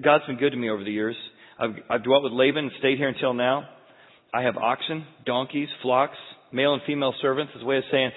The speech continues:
"God has prospered me financially. I've got a great company with lots of people working for me, men and women. And I sent to tell my Lord that I might find favor in your sight." Despite all the success I have, despite all of the, the outside, uh, markings of success, God has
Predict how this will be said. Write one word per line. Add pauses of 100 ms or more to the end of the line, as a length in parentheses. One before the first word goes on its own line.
(140)
"God
has (120)
prospered
me
financially. (180)
I've
got
a
great
company
with
lots
of
people
working
for
me,
men
and
women. (800)
And
I (100)
sent
to
tell
my
Lord
that
I
might
find
favor
in
your
sight." (920)
Despite
all
the
success
I
have,
despite
all
of
the, (180)
the
outside,
uh,
markings
of
success, (640)
God
has